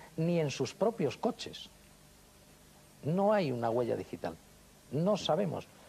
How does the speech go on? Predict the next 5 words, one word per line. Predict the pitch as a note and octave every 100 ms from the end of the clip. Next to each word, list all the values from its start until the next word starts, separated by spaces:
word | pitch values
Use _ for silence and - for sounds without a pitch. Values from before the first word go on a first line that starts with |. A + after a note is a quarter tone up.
| - - -
mucho | D#3 E3 D#3
menos, | D#3+ E3 D#3 D3+
evidentemente, | C3+ C#3 C3 C#3 C#3 C#3
un | C#3 C3
pelo | F3 D#3+ F#3+